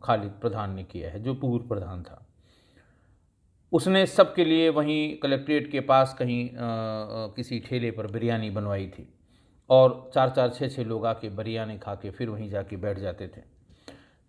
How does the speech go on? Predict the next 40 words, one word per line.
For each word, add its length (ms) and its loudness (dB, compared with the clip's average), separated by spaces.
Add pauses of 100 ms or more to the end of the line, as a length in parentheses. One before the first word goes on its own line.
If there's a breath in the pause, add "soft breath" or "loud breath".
तख्ती 380 6
जो 360 4
रंगवाई 380 8
गई 240 2
है 160 2
वो 180 0
छर्रा 440 4
बाजार 460 4
के 160 -6
किसी 280 -6
पेंटर 380 0
के 160 -4
यहाँ, 440 -10
अ, 40 -10
म-, 840 -10
जो 160 0
उस 180 -4
पे 300 -2 (100)
नारे 340 6
लिखे 300 -4
गए 80 -8
हैं 300 -10
पुलिस 280 -2
के 120 -6
खिलाफ, 460 -2
बहुत 360 2
ज़बरदस्त, 560 -6
बहुत 320 -6
ख़राब 260 -2
नारे 340 -8
थे, 60 -14 (840 soft breath)
वो 120 8
जो 120 6
लिखे 300 2
गए 100 0
हैं 200 2
वो 80 2
एक 220 -2
पेंटर, 260 4
अ, 220 -4